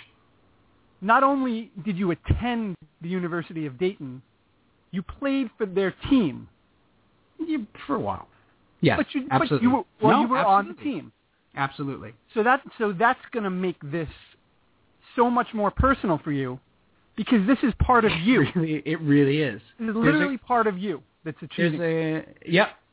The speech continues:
Speaker 2: There's a crazy different pride and excitement that I am feeling right now that I have never, as a sports fan, as a sports junkie, I've never felt before.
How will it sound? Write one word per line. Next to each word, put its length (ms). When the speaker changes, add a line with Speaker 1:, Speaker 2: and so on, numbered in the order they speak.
Speaker 2:
There's 160
a 60
crazy 560
different 460
pride 600
and 160
excitement 600
that 140
I 120
am 220
feeling 300
right 180
now 220
that 160
I 180
have 240
never, 540
as 240
a 180
sports 380
fan, 320
as 160
a 100
sports 320
junkie, 560
I've 200
never 360
felt 260
before. 320